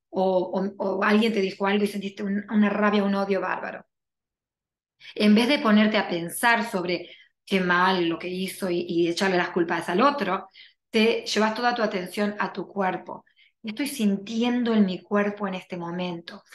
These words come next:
Y te quedás ahí, y de ahí no te movés, y simplemente respirás. Entonces acá se crea un milagro, se divide nuestra, nuestro,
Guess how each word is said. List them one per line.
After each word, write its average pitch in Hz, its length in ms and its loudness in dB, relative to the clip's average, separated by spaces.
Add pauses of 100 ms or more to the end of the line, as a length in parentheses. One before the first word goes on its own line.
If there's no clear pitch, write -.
(340)
Y 214 120 4
te 202 100 2
quedás 214 380 2
ahí, 185 400 0
y 185 100 -2
de 185 140 -2
ahí 208 260 2
no 240 160 -4
te 208 140 -4
movés, 175 440 -6 (280)
y 214 100 2
simplemente 214 640 2
respirás. 190 760 -4 (160)
Entonces 233 360 -2
acá 254 540 0
se 214 180 0
crea 226 220 2
un 214 140 6
milagro, 190 640 2 (260)
se - 180 0
divide 208 540 2
nuestra, 180 420 -10
nuestro, 180 760 -12